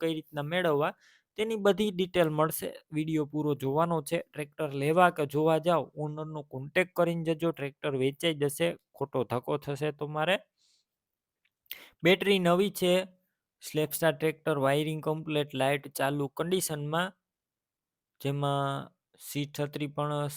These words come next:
સારા છે. છત્રી રજવાડી નવી નાખવામાં આવી છે. બોનટ, પંખા, પ્લેટો, બોડી ક્યાંય પણ સડો નથી. સડા વગરનું ટ્રેક્ટર, આખું જનરલ બનાવેલું.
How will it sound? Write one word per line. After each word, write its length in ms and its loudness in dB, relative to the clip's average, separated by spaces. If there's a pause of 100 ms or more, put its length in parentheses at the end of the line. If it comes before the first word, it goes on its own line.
(260)
સારા 340 2 (100)
છે. 120 2 (260)
છત્રી 460 -2
રજવાડી 540 0
નવી 240 -4 (100)
નાખવામાં 560 -2
આવી 260 -4
છે. 120 4 (840)
બોનટ, 480 2
પંખા, 500 0 (600)
પ્લેટો, 500 2
બોડી 360 0 (120)
ક્યાંય 260 -4
પણ 260 -2
સડો 300 4 (100)
નથી. 320 -2 (1200)
સડા 300 2
વગરનું 400 -2 (140)
ટ્રેક્ટર, 380 -2 (280)
આખું 320 -8
જનરલ 360 0 (100)
બનાવેલું. 520 2